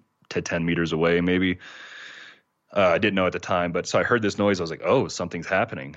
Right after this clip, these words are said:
And then my body was being jostled, and I could hear people talking about me. And I was like, "Oh, something's happened to me." And then I don't know if it coincided with my heartbeat or just noises, but if you, if you have, like, the realm of your,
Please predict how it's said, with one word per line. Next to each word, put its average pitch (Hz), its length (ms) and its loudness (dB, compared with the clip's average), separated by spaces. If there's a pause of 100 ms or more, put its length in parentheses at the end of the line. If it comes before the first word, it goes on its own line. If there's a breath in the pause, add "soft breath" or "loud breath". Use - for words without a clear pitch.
(220 loud breath)
And 104 140 0
then 101 160 2
my 95 160 2
body 95 360 2
was 104 120 0
being 98 220 -4
jostled, 98 500 0
and 92 80 -4
I 87 80 -2
could 87 140 -12
hear 98 180 -6
people 92 300 -8
talking 98 420 -2
about 90 260 0
me. 92 260 -2
And 104 80 2
I 92 40 2
was 90 100 0
like, 80 160 -8
"Oh, 98 200 2
something's 90 380 -6
happened 90 280 -2
to 82 60 -6
me." 85 340 -2 (840 soft breath)
And 90 600 -2 (1700)
then 101 640 0 (1120)
I 117 60 2
don't 113 100 4
know 110 60 6
if 101 100 2
it 90 100 -4
coincided 104 460 0
with 101 180 -2
my 82 160 -4
heartbeat 127 640 -2 (180)
or - 200 -6
just 87 200 -6
noises, 113 560 0
but 92 300 -2 (440 loud breath)
if - 100 -16
you, 107 280 2
if 92 120 -8
you 117 100 4
have, 113 180 2
like, 98 220 2
the 95 160 2
realm 104 280 2
of 92 120 -2
your, 90 180 -4